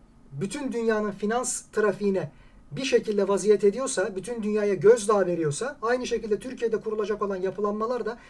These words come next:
dünyanın enerji ve hatta para akışı finans trafiğine vaziyet edebilmesini sağlayacak. Bunu da belirtelim. Şunu da unutmayalım. Bin dokuz yüz elli dokuzda mesela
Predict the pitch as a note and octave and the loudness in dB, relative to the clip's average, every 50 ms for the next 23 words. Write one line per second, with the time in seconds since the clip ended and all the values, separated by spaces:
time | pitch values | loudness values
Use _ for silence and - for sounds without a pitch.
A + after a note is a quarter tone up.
0 | - - C#3+ E3+ G3+ G#3 G#3+ A3 A#3+ C4 A#3 A3+ - G3 G3 G#3+ A3 A#3 A3+ G3+ | -16 -10 -6 -2 0 0 0 0 -2 -4 -6 -4 -2 0 2 2 2 2 0 -2
1 | A#3+ C#4+ D4 - - - - - C4+ A#3+ C4 C4 C4 - A3+ G#3+ - G3+ A3 A#3+ | -4 -8 -10 -12 -18 -12 -6 -2 0 0 0 0 0 -2 -4 -4 -2 -2 -2 -2
2 | A#3 A3+ A3+ G#3 G3+ G3 - G#3+ G#3+ A3+ A3 - - G#3 G3 F#3 - G3 F#3 F3+ | -2 -2 -4 -6 -6 -6 -6 -6 -6 -6 -6 -6 -4 -2 -2 -2 -2 -2 -4 -4
3 | G#3 C4+ C#4 - - - - F3 A3 A3 F3+ F#3 A#3+ C4+ C4 A#3+ G3+ A3 G#3 A3+ | -4 -6 -8 -10 -16 -14 -4 -2 0 0 2 2 0 2 2 2 2 2 2 0
4 | A3 A3 G#3+ G3+ A3 G#3+ G3+ - G3 F3+ E3 D3+ D3+ C#3 C#3 C3 - - - - | -2 -4 -4 -2 -4 -4 -2 0 0 0 0 -2 -4 -6 -8 -8 -10 -14 -12 -6
5 | - G#3 G3 G3+ C4+ - A3+ G#3 G3+ F#3+ D3+ - F3 C#3+ - - - - - - | -2 -2 2 4 6 8 8 8 8 6 4 0 -4 -6 -8 -10 -14 -20 -20 -20
6 | - - - - - - A3 C4 D#4+ D#4+ D#4 C#4 B3+ A#3 G3 G3+ G#3 G3 F#3 F#3+ | -20 -20 -20 -18 -8 -4 -2 -2 -2 0 0 0 0 -2 -2 0 0 2 2 2
7 | B3+ - - - - - - - C#3 G3+ A3+ A#3 B3+ - D4+ C4 - C4+ C4 C4 | 0 -4 -10 -20 -20 -20 -14 -6 -2 -2 0 0 -2 -2 -4 -6 -4 -4 -4 -4
8 | C4 B3+ C4 C4+ B3+ C#4 C4+ B3+ A#3+ - B3 B3 C#4 C#4+ C#4 C4 - | -4 -6 -6 -6 -6 -4 -4 -4 -2 -2 0 0 0 -2 -4 -6 -10